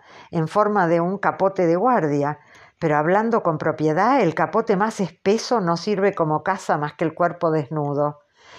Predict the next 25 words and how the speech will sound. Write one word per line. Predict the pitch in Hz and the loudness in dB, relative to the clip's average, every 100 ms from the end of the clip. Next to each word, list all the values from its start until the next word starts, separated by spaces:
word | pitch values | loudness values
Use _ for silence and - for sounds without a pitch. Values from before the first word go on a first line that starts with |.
| - - | -18 -4
Pues | 190 214 | -2 -2
así | 180 247 | -2 -2
como | 262 220 | 0 0
el | 180 | 2
alma | 214 220 180 156 147 | 2 4 2 0 -2
está | - 208 | -2 -4
pegada | 208 170 208 214 196 | 0 0 2 2 0
al | 160 | 0
interior | 151 151 156 175 202 | -4 -2 -2 0 0
de | 190 | -2
su | 170 - | -6 -4
tabernáculo | 160 156 151 156 190 190 180 160 | 0 2 0 -2 -4 -2 0 0
de | 151 | 0
carne | 151 202 185 151 147 139 - - - | -2 -2 -2 -4 -6 -6 -12 -20 -10
y | 190 180 | -4 0
no | 247 254 | 0 -2
puede | 254 294 220 | 0 2 2
moverse | 165 156 190 180 185 156 | 2 2 2 0 -2 -2
libremente | 202 190 165 170 180 180 160 147 | 0 0 0 0 -4 -2 -2 0
en | 165 | 0
él, | 170 151 165 - _ - - - | 0 -2 -4 -8 _ -20 -20 -12
ni | 139 | -8
siquiera | 156 - 233 226 | -8 -2 0 0
puede | 175 196 | 0 -2
salir | - 131 127 196 214 131 | -2 -4 -4 -2 -4 -6